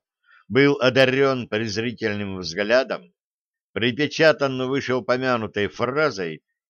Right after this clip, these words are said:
и навеки отлучен от нежного девичьего тела. Так что я, в ожидании того, как док будет выкручиваться, обратился вслух. «Да так, был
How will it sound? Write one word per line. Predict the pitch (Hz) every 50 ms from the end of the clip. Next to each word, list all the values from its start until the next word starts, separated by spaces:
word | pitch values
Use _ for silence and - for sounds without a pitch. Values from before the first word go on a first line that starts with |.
| _ _ -
и | 120 135 156 170
навеки | 170 175 170 170 175 170 165 156 160
отлучен | 156 156 147 - - 147 147 127 - 135 143 143 143 139 139 -
от | - - 107 - - -
нежного | 98 104 110 123 139 143 123 110 135 147 147 143 135
девичьего | 107 101 92 95 101 92 - - 110 104 104 98 87
тела. | _ - 95 92 87 76 60 57 _ _ _ _ _ _ _ _ _ _ _ _ _ _ _ _ _ _ _ _ _ _ _ _ _ _ _ _ _ -
Так | 170 180 -
что | - - - 95
я, | 92 104 127 147 160 156 _ _ _ _ _ _ _
в | - 107
ожидании | 120 104 139 131 135 147 143 143 139 139 131 110
того, | 127 131 135 131
как | - 123 123 117 110
док | 107 127 123 107 92
будет | 101 117 113 113 110 104
выкручиваться, | 98 110 95 - 104 101 110 113 - - 104 110 104 95 - - 101 98
обратился | 92 92 92 - - 123 131 127 - 156 156
вслух. | 151 - - 113 90 76 - - _ _ _ _ _ _ _ _ _ _ _ _ _ _ _ _ _ _ _ _ _ _ _ _
«Да | - 82 76 69 67 - 92 95 92 85 82 80 78 76 76 76 73 _
так, | - 85 87 90 98 123 135 - - _ _ _ _ _ _ _ _ _ _ _ _ _ -
был | 139 156 180 160 151 160 165 160 160